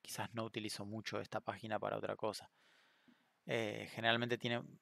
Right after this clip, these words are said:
mucho, los mínimos muy altos para cualquier tipo de extracción o las comisiones de las redes son bastante altas. Pero lo que tiene bueno es que tiene un comercio P dos P,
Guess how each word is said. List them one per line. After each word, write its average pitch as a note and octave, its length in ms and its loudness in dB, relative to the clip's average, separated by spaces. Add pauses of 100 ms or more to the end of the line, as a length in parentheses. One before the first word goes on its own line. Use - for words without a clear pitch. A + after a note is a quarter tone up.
mucho, B2 500 2
los A2+ 220 -2
mínimos B2+ 340 2
muy B2 200 6
altos B2 260 6
para G#2+ 220 0
cualquier G#2+ 340 0
tipo A#2 200 2
de A2 60 6
extracción C3+ 600 0
o B2 340 2
las G#2 160 -2
comisiones G#2+ 640 -2
de G2+ 220 4
las G2 240 2
redes A2 420 2
son A2 240 -6
bastante G2+ 420 -4
altas. - 400 -10
Pero E3 140 6
lo F3+ 60 10
que F3 80 6
tiene F#3+ 160 6
bueno F#3+ 220 8
es F3+ 40 0
que - 80 -2
tiene C3+ 140 4
un C3 80 0
comercio B2 360 2
P C3 120 4
dos C3 100 4
P, D3+ 260 2